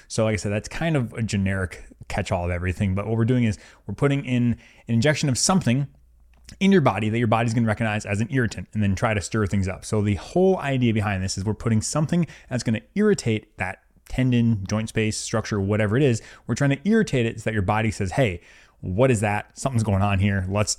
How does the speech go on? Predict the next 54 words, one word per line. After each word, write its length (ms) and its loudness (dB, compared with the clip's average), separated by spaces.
let's 140 0
put 100 4
in 80 2
some 140 0
work 160 2
and 100 0
try 100 2
to 160 2
get 180 0
this 120 0
to 160 -4
calm 280 -2
down." 200 -4
And 100 -6
so 60 -2
that's 180 0
the 100 -2
whole 360 0
idea 280 0
behind 320 -2
that. 180 -12
We're 80 4
trying 160 2
to 40 2
stir 120 -2
it 80 0
up. 160 -12
In 80 0
terms 220 2
of 160 2
how 240 2
it 80 2
works, 340 -8
we're 260 0
not 240 2
entirely 340 -2
sure 160 -2
on 120 -2
that 140 -4
at 60 -6
all. 160 -6
It's 160 -8
up 140 -6
for 100 0
debate. 340 -2
Like 80 -6
I 20 -2
said, 160 -6
there's 120 -4
lots 180 -4
of 280 -4
literature 340 2
about, 200 2
like, 140 -4